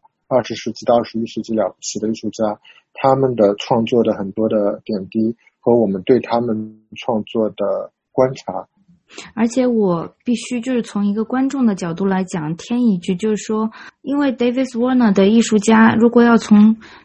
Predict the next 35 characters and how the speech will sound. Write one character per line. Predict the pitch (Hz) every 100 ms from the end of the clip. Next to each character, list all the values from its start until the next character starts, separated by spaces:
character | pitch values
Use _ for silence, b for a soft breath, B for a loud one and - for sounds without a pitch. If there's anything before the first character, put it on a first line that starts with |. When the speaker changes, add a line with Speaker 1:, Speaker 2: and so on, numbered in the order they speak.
| _
Speaker 2:
艺 | 254
术 | 226
收 | 226 262 262
藏 | 220
的 | 196
角 | 202 180
度 | 170
来 | 208 196
讲， | 196 175
他 | 175 226
是 | 233
一 | 220
个 | 220 220 208
门 | 196 208
槛 | - 185
非 | 175
常 | 247 202 185
高 | 208 214
的 | 220 185
一 | 175 -
个 | 185 190
画 | - 196
廊， | 170 160 175
但 | 233 233
是 | 233 226
对 | 262 233
于 | 214 214 - _ -
普 | 185
通 | 175 - 285 285
的 | 190 156
艺 | 254 262
术 | 233
爱 | 233 233
好 | 214 202
者 | 190 170